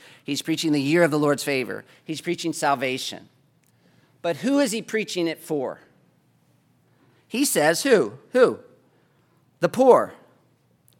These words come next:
the captives, the blind, the oppressed. And there's a, a, a lot of talk about who those people were. Why would people be interested in who those people were? Why should you be interested in who, the, who those people are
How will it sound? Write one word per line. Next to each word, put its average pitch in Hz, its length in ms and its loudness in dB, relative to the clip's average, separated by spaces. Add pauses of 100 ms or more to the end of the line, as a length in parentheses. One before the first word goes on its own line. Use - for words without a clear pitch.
(240)
the 170 80 -6
captives, - 840 2 (920)
the 156 100 -4
blind, 190 640 6 (920)
the 156 100 0
oppressed. 196 640 4 (2500)
And 160 140 -2
there's 185 360 -2
a, 151 80 -6
a, 160 420 -2
a 165 60 -2
lot 180 200 2
of 277 80 -8
talk 214 220 -2
about 175 200 0
who 185 140 -6
those 185 200 -4
people 165 340 -8
were. 143 260 -2
Why 160 200 2
would 330 220 -6
people 247 260 -6
be 196 140 -4
interested 175 480 -4
in 147 140 -2
who 170 160 -2
those 156 200 -2
people 135 300 -6
were? 120 320 -6
Why 196 160 2
should 269 300 -4
you 240 160 -2
be 196 160 -4
interested 131 360 -10
in 117 80 -10
who, 117 120 -10
the, 104 240 -12
who 127 120 -8
those 113 200 -10
people 104 300 -14
are - 160 -16